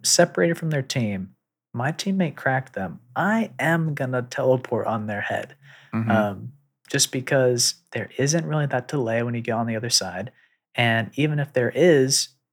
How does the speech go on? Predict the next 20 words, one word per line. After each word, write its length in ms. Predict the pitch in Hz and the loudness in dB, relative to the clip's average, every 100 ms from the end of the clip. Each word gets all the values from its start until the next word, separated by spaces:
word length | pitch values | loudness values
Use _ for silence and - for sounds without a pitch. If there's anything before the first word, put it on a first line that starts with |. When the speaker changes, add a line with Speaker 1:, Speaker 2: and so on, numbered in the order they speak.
| - | -4
Speaker 1:
it's 180 | 135 - | -2 0
gonna 180 | 156 | -2
force 300 | - 135 135 | -2 -2 -2
them 160 | - 117 | -4 -6
to 60 | - | -8
cancel 400 | - 101 - 95 | -8 -8 -8 -10
the 80 | |
bat. 240 | 90 - - _ _ _ _ | -8 -8 -10 _ _ _ _
Speaker 2:
Yep. 220 | 117 113 - | -2 -2 0
Speaker 1:
So 340 | 123 104 101 131 | 2 2 2 0
Speaker 2:
Yep. 100 | 107 | 0
Speaker 1:
I 100 | 127 | 0
know 360 | 113 139 139 131 | 2 4 4 4
that 100 | 120 | 0
I'm 100 | 120 | 0
going 280 | 139 127 131 | 2 2 2
into 220 | 117 110 | -2 -2
a 40 | |
situation 640 | 113 127 120 117 120 139 127 | 0 -2 0 0 2 -2 -2
where 280 | 113 107 | -2 -2